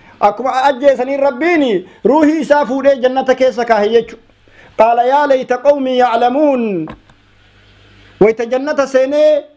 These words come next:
nafseen isaa jannata seentee arge waan jedhe, "Qaala yaa layta qawmii ya'lamuun." "Yaa nadaamaa qawmiiti, yaa gosa tiyyaa," jedhe. "Osoo beekanii," jedhe, "agartee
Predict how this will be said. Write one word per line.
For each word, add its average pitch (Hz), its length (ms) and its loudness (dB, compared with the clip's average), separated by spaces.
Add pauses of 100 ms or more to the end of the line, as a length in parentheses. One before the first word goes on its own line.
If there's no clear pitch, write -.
(320)
nafseen 277 400 2
isaa 277 240 2
jannata 277 400 0
seentee 285 640 2 (140)
arge 269 500 0 (260)
waan 269 280 2
jedhe, 240 220 0
"Qaala 254 360 2
yaa 233 200 0
layta 254 360 0
qawmii 254 400 -2
ya'lamuun." 220 840 0 (680)
"Yaa 262 240 4
nadaamaa 240 480 0
qawmiiti, 247 520 -2
yaa 233 160 4
gosa 208 240 -2
tiyyaa," 254 320 0
jedhe. 196 280 -2 (380)
"Osoo 233 300 0
beekanii," 285 540 0
jedhe, 254 160 0
"agartee 240 440 0